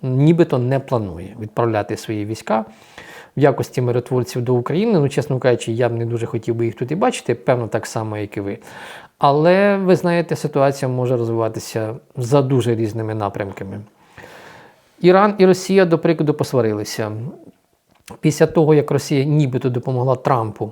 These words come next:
бити по системах П П О Ірану, Іран заявив, що союз із Путіним для них тепер не корисний.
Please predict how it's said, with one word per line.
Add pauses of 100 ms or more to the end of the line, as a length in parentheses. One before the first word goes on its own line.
(120)
бити
по (340)
системах
П
П
О
Ірану, (220)
Іран
заявив,
що
союз
із
Путіним
для
них
тепер
не
корисний.